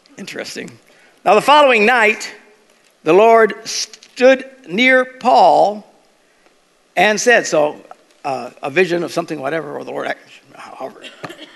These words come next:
it was not a vision. Maybe he just actually stood by him. That's what it says. Jesus appears to him and says, "Take courage. As you have testified about me in Jerusalem,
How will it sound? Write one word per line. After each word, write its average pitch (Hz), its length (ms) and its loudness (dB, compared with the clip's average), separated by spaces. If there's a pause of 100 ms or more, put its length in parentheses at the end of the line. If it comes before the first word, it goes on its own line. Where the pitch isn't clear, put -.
(100)
it - 100 -16
was 127 100 -16
not 175 120 -8
a - 20 -12
vision. 117 340 -18
Maybe - 160 -18
he - 40 -20
just - 140 -20
actually - 240 -12
stood - 200 -14
by - 180 -10
him. - 220 -18
That's - 160 -20
what - 80 -14
it - 60 -20
says. - 340 -16 (680)
Jesus 156 300 -10
appears 135 320 -16
to - 80 -20
him 202 120 -20 (840)
and 156 460 0
says, 151 720 -10 (640)
"Take 233 200 0
courage. 208 680 -2 (520)
As 151 280 0
you 233 260 0
have 190 340 0
testified 226 540 0
about 185 220 0
me 214 180 -4
in 240 200 -2
Jerusalem, 226 640 0